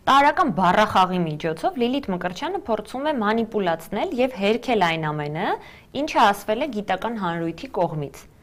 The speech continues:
Գիտնականները բարձրաձայնել են այն բոլոր խնդրահարույց, նույն Արևելյան Անատոլիա եզրույթի մասով, նույն որ հայրենիք չկա, հայրենասիրություն չկա,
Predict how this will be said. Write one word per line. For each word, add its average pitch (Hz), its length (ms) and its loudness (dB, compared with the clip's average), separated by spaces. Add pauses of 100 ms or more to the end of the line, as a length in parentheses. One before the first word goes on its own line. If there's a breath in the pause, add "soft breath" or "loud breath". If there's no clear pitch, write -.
(680 loud breath)
Գիտնականները 262 880 2
բարձրաձայնել 170 880 2
են 151 160 -4
այն 165 280 0
բոլոր 214 360 4
խնդրահարույց, 160 720 0
նույն 254 240 0
Արևելյան 170 680 4 (100)
Անատոլիա 240 640 2 (120)
եզրույթի 214 640 0 (100)
մասով, 185 580 4 (300 loud breath)
նույն 202 280 4
որ 170 140 2
հայրենիք 180 480 0
չկա, - 300 2
հայրենասիրություն 208 720 -2
չկա, 262 300 2